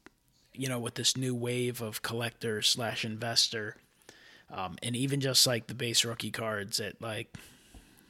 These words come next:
thirty, fifty, a hundred dollars for P S A tens,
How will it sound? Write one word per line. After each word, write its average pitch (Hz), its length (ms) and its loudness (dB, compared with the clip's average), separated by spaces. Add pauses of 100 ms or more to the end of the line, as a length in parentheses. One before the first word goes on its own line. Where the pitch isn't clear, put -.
(280)
thirty, 123 460 -2
fifty, 113 640 0
a 98 80 -2
hundred 120 300 -2
dollars 113 540 4
for 113 420 0
P 127 160 -4
S 110 160 0
A 107 140 -2
tens, 117 600 -2